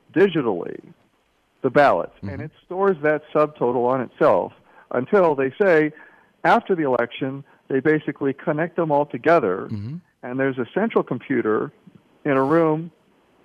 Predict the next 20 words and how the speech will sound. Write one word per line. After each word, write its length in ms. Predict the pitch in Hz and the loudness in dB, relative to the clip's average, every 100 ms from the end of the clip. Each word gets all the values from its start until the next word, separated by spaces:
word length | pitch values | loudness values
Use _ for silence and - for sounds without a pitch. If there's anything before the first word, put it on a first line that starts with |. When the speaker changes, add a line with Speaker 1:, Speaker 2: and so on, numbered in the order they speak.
| _ - | _ 0
Speaker 1:
a 40 | |
locked 360 | 127 139 170 - | 4 4 2 0
room 400 | 165 151 175 190 _ _ | 0 0 -2 -8 _ _
that 140 | 127 117 | -2 0
nobody 380 | 131 151 180 | 0 2 2
has 140 | 175 160 | 0 2
access 360 | 143 139 147 139 - | 0 0 -6 -8 -4
to 360 | 151 143 147 - | -2 -2 -4 -8
in 140 | 143 | -10
the 80 | 135 | -6
public, 420 | - 131 135 131 | 0 2 2 -2
the 80 | 127 | -4
media, 500 | 123 123 117 110 123 - _ _ _ | -4 -2 0 2 0 -6 _ _ _
and 140 | - 135 | -2 2
that 180 | 170 170 | 2 0
computer 540 | 151 170 151 147 143 _ _ | -4 0 2 2 -2 _ _
processes 600 | - 135 135 127 - 123 - | 0 2 2 -4 -4 -10 -10
the 80 | - - | -12 -2
final 300 | 135 135 120 | 0 0 -2
result. 500 | 110 101 120 69 | -4 0 2 0